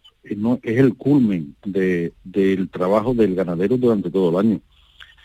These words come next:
Eh, la marisma de Doñana es una, un hábitat, eh, no fácil para, para gestionar el ganado, es un ganado que está muy,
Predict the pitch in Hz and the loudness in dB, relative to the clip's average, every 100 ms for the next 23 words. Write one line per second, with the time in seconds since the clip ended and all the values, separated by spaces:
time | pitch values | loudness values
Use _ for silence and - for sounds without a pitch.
0 | _ 92 92 90 90 87 95 98 104 95 | _ -8 -6 -4 -4 -2 0 2 2 2
1 | 95 104 120 117 90 80 82 82 87 92 | 2 2 4 2 0 -4 -6 -6 -2 -2
2 | 90 87 85 85 - _ _ _ _ _ | -2 -4 -6 -8 -14 _ _ _ _ _
3 | _ 113 113 117 110 - 78 - _ _ | _ 2 2 4 2 0 -6 -12 _ _
4 | _ _ - - _ - 101 110 - 135 | _ _ -16 -16 _ -8 0 0 0 -2
5 | 135 127 156 170 85 78 78 73 - - | 0 -2 -2 -6 -10 -10 -10 -12 -16 -20
6 | _ 92 85 82 82 80 80 - 90 - | _ -10 -6 -6 -6 -8 -12 -12 -12 -4
7 | 92 92 90 87 95 131 123 98 87 90 | -2 0 0 -2 -2 0 0 0 0 0
8 | 90 90 - - - _ - - 95 92 | -2 -4 -14 -20 -20 _ -4 -2 0 2
9 | 95 98 107 123 107 | 4 4 6 4 4